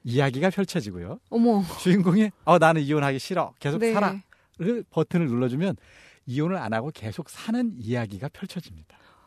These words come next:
Speaker 2: 아, 그러면 영화 제작사는 그 두 가지
Speaker 1: 두 가지 다
Speaker 2: 이야기를 다
Speaker 1: 만드는
Speaker 2: 이미
Speaker 1: 거예요.
Speaker 2: 다 만들어 놨다는
Speaker 1: 그렇죠.
Speaker 2: 얘기인 거네요?
Speaker 1: 어, 그렇죠. 여기, 이게 요즘 유행하는 인터랙티브 드라마예요.
Speaker 2: 어, 너무 흥미롭네. 저 처음 알았어요.
Speaker 1: <laughs> 그래서
Speaker 2: 예.
Speaker 1: 그걸 보는 시청자가 이야기를 자기가 원하는 대로 끌고 갈 수 있습니다.
Speaker 2: 아.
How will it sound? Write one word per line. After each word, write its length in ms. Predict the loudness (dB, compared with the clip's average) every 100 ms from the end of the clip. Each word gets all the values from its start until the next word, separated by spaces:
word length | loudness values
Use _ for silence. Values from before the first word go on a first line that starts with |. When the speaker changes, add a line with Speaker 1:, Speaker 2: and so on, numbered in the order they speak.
| _ _ _ -8
Speaker 2:
아, 140 | -6 0
그러면 260 | 4 6
영화 200 | 6 6
제작사는 720 | 4 2 -2 -4 -6 -2 -2
그 140 | -2 -6
두 200 | -6 0
가지 180 | 2 4
Speaker 1:
두 60 | 4
가지 0 |
다 40 |
Speaker 2:
이야기를 280 | 4 4 4
다 60 | 6
Speaker 1:
만드는 260 | 4 4
Speaker 2:
이미 180 | 6 6
Speaker 1:
거예요. 120 | 4 -2
Speaker 2:
다 160 | -4 -2
만들어 340 | 0 2 0
놨다는 400 | 0 0 2 2
Speaker 1:
그렇죠. 60 | 0 -2
Speaker 2:
얘기인 120 | -4
거네요? 340 | -4 -4 -2
Speaker 1:
어, 120 | -2 -4
그렇죠. 280 | -10 -2
여기, 160 | 0 0 -2 0
이게 220 | 2 2
요즘 260 | 0 -2
유행하는 500 | -2 -2 -2 -4 -6 -4
인터랙티브 680 | -6 -4 -6 -6 -8 -10 -10
드라마예요. 320 | -8 -6 -4
Speaker 2:
어, 20 |
너무 300 | -2 2 4
흥미롭네. 460 | 4 4 2 0 -2
저 180 | -2 -2
처음 300 | -2 2 6
알았어요. 680 | 6 4 2 2 2 0 0
Speaker 1:
<laughs> 20 |
그래서 340 | 0 2 0 -2 -2
Speaker 2:
예. 180 | 0 2
Speaker 1:
그걸 160 | 2
보는 260 | 2 2 2
시청자가 800 | 0 -4 -4 -2 0 -2 -4 -6
이야기를 500 | -2 2 2 2 -2 -2
자기가 300 | -6 -2 0
원하는 500 | 4 6 6 4 4
대로 180 | 2 0
끌고 260 | -4 -6
갈 140 | -8 -12
수 100 | -18
있습니다. 280 | -20 _ -8
Speaker 2:
아. 1040 | -4 -2 -4 -4 -6 -6 -6 -8 -10 -12